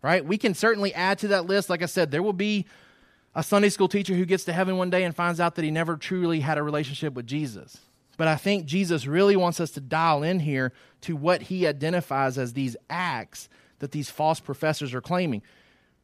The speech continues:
Did we not prophesy in your name? Did we not cast out demons in your name? And did we not do mighty works in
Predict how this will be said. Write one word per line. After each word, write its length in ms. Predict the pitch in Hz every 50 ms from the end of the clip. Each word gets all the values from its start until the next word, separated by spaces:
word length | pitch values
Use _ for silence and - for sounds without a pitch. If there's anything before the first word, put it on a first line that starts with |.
| _ _ -
Did 160 | 190 202 185
we 100 | 202 208
not 240 | 202 196 185 151 -
prophesy 540 | - - 175 175 170 - 170 156 - 151
in 120 | 139 127 123
your 120 | 120 117
name? 180 | 117 117 110 107
Did 160 | 104 143 165
we 80 | 175 185
not 200 | 185 170 - -
cast 360 | - - 185 175 165 - -
out 180 | 170 151 131
demons 400 | 143 147 160 165 165 160 147 131
in 80 | 127 127
your 120 | 123 120
name? 280 | 117 117 113 113 110 98
And 80 | 117 120
did 140 | 139 156
we 80 | 160 180
not 220 | 180 175 160 147
do 140 | 143 151 160
mighty 300 | 151 147 147 147 147 147
works 540 | 135 127 127 143 147 147 120 - - - - _ -
in 440 | 143 143 147 143 139 139 135 123